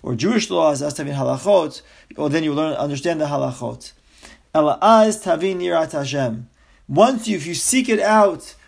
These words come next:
like silver or like precious jewels, the way a person seeks after these things, then you'll understand yirat Hashem.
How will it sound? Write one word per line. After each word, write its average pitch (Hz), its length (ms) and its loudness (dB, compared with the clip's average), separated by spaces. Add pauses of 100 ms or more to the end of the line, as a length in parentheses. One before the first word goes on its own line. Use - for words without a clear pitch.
(120)
like 156 200 -2
silver 208 520 0
or 156 200 -2
like 147 240 -4
precious 202 380 0
jewels, 247 640 -2 (180)
the - 80 -4
way 196 140 4
a 190 40 0
person 208 280 -2
seeks 214 240 -4
after 202 320 -2
these 180 220 -4
things, 226 340 -4
then 220 320 2
you'll 214 180 0
understand 170 680 -4 (280)
yirat 151 280 0
Hashem. 123 500 -6